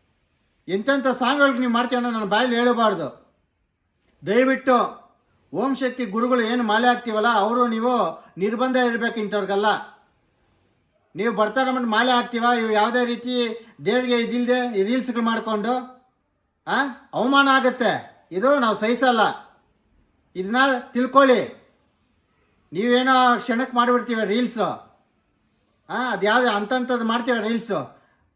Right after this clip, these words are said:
ದೇವ್ರ ಕೆಲಸ ಮಾಡಿ, ದೇವ್ರ ಮಾತಾ ಇದು ಮಾಡಿ, ದೇವ್ರ ಒಳ್ಳೇದು ಮಾಡ್ತೈತೆ. ಸುಮ್ನೆ ನಿಮಗೆ ಟೂರ್ಗೆ ಹೋಗೋಕ್ಕೋಸ್ಕರ ಮಾಲೆ ಹಾಕ್ಕೊಂತೀವಿ ನೀವು ಹೆಣ್ಮಕ್ಳು. ಆ, ಎಲ್ರಿಗೆಲ್ಲ ಹೇಳ್ತಾ ಇರೋದು, ಕೆಲವ್ರು ಇದ್ದಾರೆ ಇದೇ ಕೆಲ್ಸಕ್ಕೆ ಅಂದ್ಬಿಟ್ಟು ಮಾಲೆ ಹಾಕ್ಕೊಂಡು ಮಾಲೆದು ಮುಂದೆ ಬಿಟ್ಕೊಂಡು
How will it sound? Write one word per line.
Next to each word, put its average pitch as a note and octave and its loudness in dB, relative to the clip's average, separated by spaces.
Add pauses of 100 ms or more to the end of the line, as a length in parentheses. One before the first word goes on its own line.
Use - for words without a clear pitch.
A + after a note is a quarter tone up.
(120)
ದೇವ್ರ A#3+ 2
ಕೆಲಸ A#3 -2
ಮಾಡಿ, A#3+ 0
ದೇವ್ರ A3 0
ಮಾತಾ A#3 0
ಇದು G#3 -4
ಮಾಡಿ, G3 -4 (260)
ದೇವ್ರ A3+ 0
ಒಳ್ಳೇದು G#3 2
ಮಾಡ್ತೈತೆ. G3 -4 (640)
ಸುಮ್ನೆ B3+ 0
ನಿಮಗೆ B3 2
ಟೂರ್ಗೆ C4 4
ಹೋಗೋಕ್ಕೋಸ್ಕರ B3 2
ಮಾಲೆ A3+ 2
ಹಾಕ್ಕೊಂತೀವಿ G#3+ 0
ನೀವು F#3+ -2
ಹೆಣ್ಮಕ್ಳು. G3+ -2 (880)
ಆ, G3+ 0 (480)
ಎಲ್ರಿಗೆಲ್ಲ A#3+ 0
ಹೇಳ್ತಾ A#3 0
ಇರೋದು, A3+ 0
ಕೆಲವ್ರು G#3 0
ಇದ್ದಾರೆ A3 0
ಇದೇ A3+ -4
ಕೆಲ್ಸಕ್ಕೆ A3 -8
ಅಂದ್ಬಿಟ್ಟು E3 -8 (380)
ಮಾಲೆ G3+ 0
ಹಾಕ್ಕೊಂಡು A3+ 2
ಮಾಲೆದು G#3+ 0
ಮುಂದೆ G3+ -2
ಬಿಟ್ಕೊಂಡು G3 -4